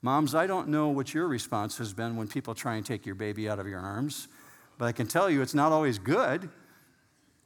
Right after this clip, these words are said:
Some, some people would be very resistant to that. And this period of time, you know, you got a pretty aged man.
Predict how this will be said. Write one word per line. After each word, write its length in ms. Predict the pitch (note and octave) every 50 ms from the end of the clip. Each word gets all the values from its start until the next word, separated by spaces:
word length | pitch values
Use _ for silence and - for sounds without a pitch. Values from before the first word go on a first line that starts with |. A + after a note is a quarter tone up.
| _ _ _ _ -
Some, 300 | - - A#2+ A#2+ C#3 C3+
some 180 | - E3 F3
people 200 | E3 G#3 G3+ G3
would 100 | F#3 E3
be 140 | C#3+ E3+ E3
very 280 | C#3+ F#3 A#3+ C#4 B3+ F#3+
resistant 540 | E3+ E3 D3 B2+ D#3 C#3 - - D3+ C3 -
to 100 | D#3+ C3+
that. 500 | B2 A#2+ A#2 C3 F3+ A3 - - - - - - - _ _ -
And 320 | C#3 C#3 C3+ C3 A#2+ A2+
this 220 | A#2 B2+ E3+ F#3 -
period 260 | - F#3+ F3 D#3 C3+
of 60 | B2
time, 540 | - D3 C#3+ C#3+ D3 D3+ D#3+ D#3 D3+ D3 - - - - -
you 120 | D#3+ E3+
know, 80 | F#3 F#3
you 140 | G3+ G#3+ G3
got 160 | A3 G#3 F#3+
a 140 | F3 E3 D3
pretty 320 | - - F#3 E3+ E3 -
aged 340 | C#3+ D#3 D#3 B2 C3+ C#3 B2
man. 440 | C3 C#3 C3+ B2 G2+ F#2 F2 E2+